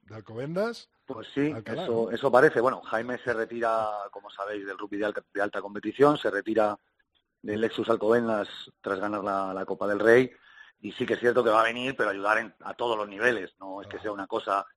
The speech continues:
Speaker 2: de que él se viene aquí a divertirse y a jugar, sino que sabéis que tiene una empresa de comunicación, eh, All and Go,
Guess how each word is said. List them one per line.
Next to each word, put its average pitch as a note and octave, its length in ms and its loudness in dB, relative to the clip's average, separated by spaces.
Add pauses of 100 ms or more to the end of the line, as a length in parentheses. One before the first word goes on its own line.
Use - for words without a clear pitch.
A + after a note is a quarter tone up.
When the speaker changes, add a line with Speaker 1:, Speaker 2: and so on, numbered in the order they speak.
(320)
Speaker 2:
de B2 80 -18
que A#2 80 -6
él G#2 120 -4
se G#2 100 -4
viene G#2+ 180 -4
aquí G#2 220 -6
a G2+ 40 0
divertirse G2+ 500 -4
y G2 40 -2
a G2 60 -2
jugar, G#2+ 420 4
sino F2 200 -14
que F2+ 280 -16 (320)
sabéis A2 280 -2
que A#2+ 80 -4
tiene A2 100 -4
una G#2+ 100 -2
empresa G#2+ 260 -2
de G#2 60 2
comunicación, C3 840 2
eh, G2 180 -8
All G#2 120 -4
and G#2+ 120 -6
Go, D3 380 4